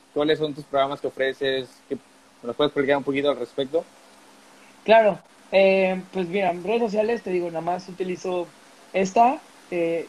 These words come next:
Speaker 2: fíjate que últimamente no he estado tan, tan presente porque, pues, con esto de la maestría, eh, sí, la verdad que sí ha sido como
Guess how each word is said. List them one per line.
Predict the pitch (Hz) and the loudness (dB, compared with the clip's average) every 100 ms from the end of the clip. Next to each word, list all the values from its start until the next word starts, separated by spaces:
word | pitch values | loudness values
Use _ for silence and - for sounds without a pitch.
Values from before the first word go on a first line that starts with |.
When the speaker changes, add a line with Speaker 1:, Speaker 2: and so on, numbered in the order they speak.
| - | -4
Speaker 2:
fíjate | 254 294 | -4 -2
que | 269 247 | -4 -6
últimamente | - 247 302 302 240 214 202 254 262 | -6 -2 0 2 2 2 2 0 0
no | 202 196 | 0 2
he | 233 | 2
estado | 220 240 254 254 - | 2 4 4 2 2
tan, | 208 226 | 2 2
tan | 202 220 208 | 2 2 2
presente | 214 180 170 196 226 302 - - - | -4 -4 -6 -6 -8 -8 -18 -20 -2
porque, | 185 185 180 180 175 175 175 | 0 0 0 -2 0 0 -2
pues, | 180 | -6
con | - 180 | -6 -4
esto | 190 190 | -2 2
de | 240 | 4
la | 226 | 4
maestría, | 180 147 143 - 180 185 190 180 | 2 -2 -4 0 4 8 8 8
eh, | 156 147 139 139 - - - - | 4 -2 -6 -10 -20 -20 -20 -8
sí, | - | -2
la | 170 196 | 2 4
verdad | 180 165 165 | 2 0 -2
que | 180 170 156 | -8 -8 -10
sí | - | -10
ha | 170 | -8
sido | 185 180 | -4 -4
como | 170 180 165 160 151 147 | -4 -6 -4 -4 -4 -6